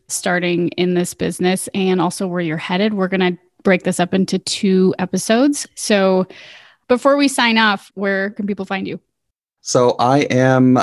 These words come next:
Speaker 2: on social media pretty much anywhere with the Daniel Allen Studio Arts tag. So, um, on Facebook under that, Instagram.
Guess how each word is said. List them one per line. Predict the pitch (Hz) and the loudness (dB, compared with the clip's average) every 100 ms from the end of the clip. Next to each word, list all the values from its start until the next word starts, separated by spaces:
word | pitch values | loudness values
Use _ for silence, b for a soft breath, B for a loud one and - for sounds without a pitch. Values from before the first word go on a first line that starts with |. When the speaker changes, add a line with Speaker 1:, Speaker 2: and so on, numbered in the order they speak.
| - | 0
Speaker 2:
on | 110 113 117 113 117 95 | -2 0 2 2 0 -2
social | - 127 117 117 | -4 -2 0 0
media | 113 117 | 2 2
pretty | 101 - 131 | 0 0 2
much | 120 113 - | 2 0 -2
anywhere | 110 117 120 110 107 107 | 0 2 2 2 2 2
with | 98 95 92 90 | 4 4 4 0
the | 87 92 87 | -4 -2 -2
Daniel | 82 87 92 92 92 | 0 0 2 2 0
Allen | 82 87 87 | 0 0 0
Studio | 78 - 87 90 82 | 0 -2 0 2 0
Arts | 73 78 71 - - - _ - | 2 0 0 -2 -4 -6 _ -14
tag. | - 76 69 69 - | -4 -2 -2 -4 -4
So, | - 73 67 69 69 | 0 2 2 -2 -4
um, | 76 76 | -2 0
on | 67 71 | -2 0
Facebook | 90 85 - 85 82 - _ B B B B B | -2 -2 0 -2 -2 -12 _ B B B B B
under | 85 90 85 | -2 0 2
that, | 82 82 - | 2 0 0
Instagram. | 90 - 87 87 85 85 | 0 0 0 0 0 0